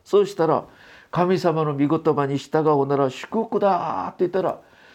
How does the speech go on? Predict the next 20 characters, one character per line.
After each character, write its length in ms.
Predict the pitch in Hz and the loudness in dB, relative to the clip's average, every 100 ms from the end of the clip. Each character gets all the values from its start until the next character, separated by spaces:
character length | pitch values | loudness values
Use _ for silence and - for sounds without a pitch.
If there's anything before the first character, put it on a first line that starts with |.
| _ - | _ 0
ケ 120 | 175 | 2
リ 160 | 233 | 4
ジ 140 | 196 226 | 2 2
ム 340 | 220 208 147 - | 4 2 0 -6
山 420 | - 190 180 160 | -2 2 2 0
に 120 | 135 | -4
立 140 | 120 | -2
っ 60 | 139 | -2
て 220 | 143 131 | 0 0
い 40 | 120 | 0
る 200 | 113 127 | -2 -4
イ 20 | |
ス 140 | - | -2
ラ 80 | 175 | 0
エ 60 | 170 | 0
ル 120 | 170 | 0
人 140 | 165 | -2
た 100 | 160 | -2
ち 120 | 156 | -2
が 160 | 151 | -2